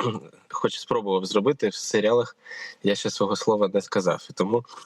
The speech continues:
радію можливості прийняти участь, е, в майстерні шоуранерів, де ми, е, шукаємо,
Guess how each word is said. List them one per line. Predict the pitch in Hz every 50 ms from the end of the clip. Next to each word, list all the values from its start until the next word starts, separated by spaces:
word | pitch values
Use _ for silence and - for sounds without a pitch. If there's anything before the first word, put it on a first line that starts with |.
| - -
радію | - 98 101 104 120 113 101 95
можливості | 95 98 98 107 120 127 117 101 - - - - 95 95 90 87 85 -
прийняти | 98 101 101 104 98 - - 98
участь, | 113 139 143 - 110 95 - - - -
е, | 76 85 92 90
в | 90 90 87 101
майстерні | 101 101 - - 107 98 92 95 90
шоуранерів, | - - - 98 101 123 139 139 123 104 98 95
де | 92 101 98
ми, | 101 113 123 127 123 _ - - - - - - -
е, | 87 87 85
шукаємо, | 85 - - 101 92 - 101 104 117 123 123 120 117 - -